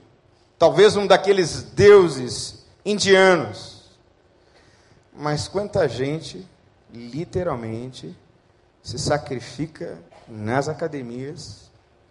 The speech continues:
pra ter um corpo esculpido. Existem, inclusive, operações de lipoescultura,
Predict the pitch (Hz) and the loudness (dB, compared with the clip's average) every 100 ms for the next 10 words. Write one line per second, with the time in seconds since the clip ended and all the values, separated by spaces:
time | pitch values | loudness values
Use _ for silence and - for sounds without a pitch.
0 | _ _ _ _ _ _ - 151 151 170 | _ _ _ _ _ _ -8 -6 -6 -8
1 | 170 160 151 151 175 - 226 - 175 135 | -10 -10 -10 -8 -12 -14 -18 -20 -16 -16
2 | 135 107 _ _ _ _ _ _ _ _ | -16 -20 _ _ _ _ _ _ _ _
3 | _ _ _ _ _ _ _ _ 110 123 | _ _ _ _ _ _ _ _ -16 -14
4 | 139 147 143 147 135 113 127 151 165 170 | -12 -12 -12 -14 -14 -12 -12 -12 -10 -10
5 | 180 151 - 165 143 165 147 175 196 190 | -8 -8 -8 -10 -12 -14 -12 -12 -8 -8
6 | 185 - _ _ - 185 - 208 - 214 | -8 -20 _ _ -10 -10 -10 -18 -18 -10
7 | 165 110 | -8 -8